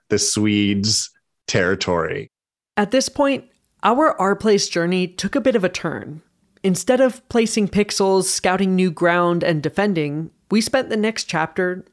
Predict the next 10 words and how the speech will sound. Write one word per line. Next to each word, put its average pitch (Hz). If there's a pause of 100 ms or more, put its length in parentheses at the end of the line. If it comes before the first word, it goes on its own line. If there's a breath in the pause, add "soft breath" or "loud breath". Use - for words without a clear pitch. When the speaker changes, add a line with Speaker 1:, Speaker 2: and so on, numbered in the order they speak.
(120)
Speaker 2:
negotiating. 160 (560)
As 226
I 269
mentioned 220
earlier, 175 (180)
the 185
Nordic 226
Union 226
Discord 175
was 180